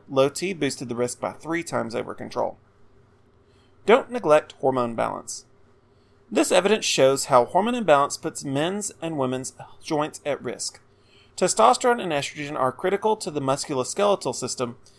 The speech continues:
and deficiency in the hormones increases the risk of osteoporosis, loss of muscle mass, and joint degradation.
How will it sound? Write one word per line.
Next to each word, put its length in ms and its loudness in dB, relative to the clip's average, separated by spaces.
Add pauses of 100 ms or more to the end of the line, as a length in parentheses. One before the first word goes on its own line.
(180)
and 200 -4
deficiency 560 -2
in 160 -2
the 100 0
hormones 400 2
increases 600 -6
the 100 -2
risk 240 0
of 60 -6
osteoporosis, 840 -2 (400)
loss 220 6
of 80 -2
muscle 260 0
mass, 400 -4
and 140 -8
joint 240 -4
degradation. 680 -4